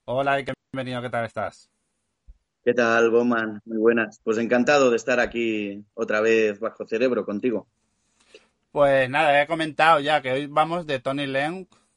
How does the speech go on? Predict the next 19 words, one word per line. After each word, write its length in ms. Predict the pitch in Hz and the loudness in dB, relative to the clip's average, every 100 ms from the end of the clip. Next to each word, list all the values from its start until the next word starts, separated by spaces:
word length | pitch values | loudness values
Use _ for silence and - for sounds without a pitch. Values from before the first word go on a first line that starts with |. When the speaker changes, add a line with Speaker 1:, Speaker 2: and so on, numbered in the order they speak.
| _ - | _ -8
Speaker 1:
un 120 | 127 | -6
actor 360 | 127 - 135 123 | -6 -2 -4 -2
hongkonés 680 | 135 127 127 127 151 175 _ | -4 -4 -4 -2 -4 -6 _
que, 460 | 139 123 117 113 | -6 -4 -4 -6
que 80 | 110 | -10
está 180 | - 110 | -10 -10
como 400 | 131 135 127 127 | -8 -6 -6 -6
relacionado 480 | 127 131 127 123 127 | -2 -2 -2 -4 -2
con 280 | 135 123 - _ _ _ _ 123 | -2 -4 -8 _ _ _ _ -8
Wong 240 | 127 120 | -8 -4
Kar-wai, 540 | 131 120 110 135 226 - | -2 -2 -4 -8 -8 -12
¿no? 240 | 127 - _ _ _ _ _ _ _ _ _ _ _ _ _ _ | -14 -14 _ _ _ _ _ _ _ _ _ _ _ _ _ _
Speaker 2:
Sí, 160 | - 135 | -2 0
señor. 460 | 135 135 147 - _ _ _ _ _ | 4 4 4 2 _ _ _ _ _
Pero 160 | - 131 | 0 4
bueno, 380 | 147 143 117 - _ _ - | 4 4 0 -8 _ _ -8
esta 420 | 110 131 131 123 | -2 2 2 2
semana 640 | - 120 117 127 131 123 | 0 0 0 2 2 2
teníamos 1080 | 120 117 117 117 117 113 110 107 104 104 | 0 -2 -2 -4 -4 -2 -2 -2 -4 -10